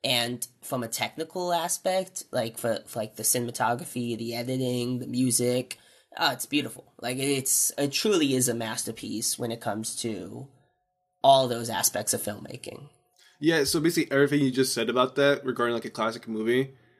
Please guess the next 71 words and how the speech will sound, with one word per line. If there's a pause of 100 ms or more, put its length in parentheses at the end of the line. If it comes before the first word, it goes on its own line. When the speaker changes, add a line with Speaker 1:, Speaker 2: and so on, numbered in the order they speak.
(100)
Speaker 2:
is
how
I
felt
about
Casablanca, (220)
essentially.
<laughs>
Speaker 1:
<laughs> (260)
Speaker 2:
Like,
I
had
such
high
expectations
for
it, (320)
and
then
when
I
saw
it,
I
just
felt
like
it
was
so
cliched,
and
then, (500)
'cause
it
was
another
required
viewing
for
my
film
class, (440)
and
my
film
professor
told
me,
like,
the
reason
why
it's
so
cliched
is
because
people
copy
this
movie
to
the
point
where,
like,
it's
considered
cliched
now.